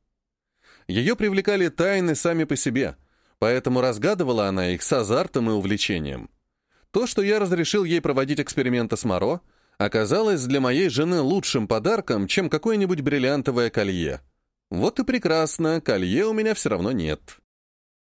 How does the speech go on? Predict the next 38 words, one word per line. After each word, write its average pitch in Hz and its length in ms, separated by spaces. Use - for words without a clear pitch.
Теперь 240 340
я 185 140
даже 160 240
не 156 140
удивляюсь 123 540
тому, 117 400
как 185 180
она 156 220
стремительно 160 580
подходит 131 460
ко 98 140
мне 160 260
и 196 40
кладет 131 360
какой-то 185 340
предмет 110 440
на 110 160
мой 98 180
стол. 62 400
Им 185 200
оказывается 175 640
ошейник. 80 580
«Ты 185 100
говорил, 156 380
у 147 40
тебя 147 220
есть 147 320
еще 233 260
игроки 123 300
в 104 80
ошейниках?» 95 600
Сразу 151 340
переходит 175 520
Алиса 113 280
к 156 60
делу. 90 380
«Да, 104 580
кадавры. 139 680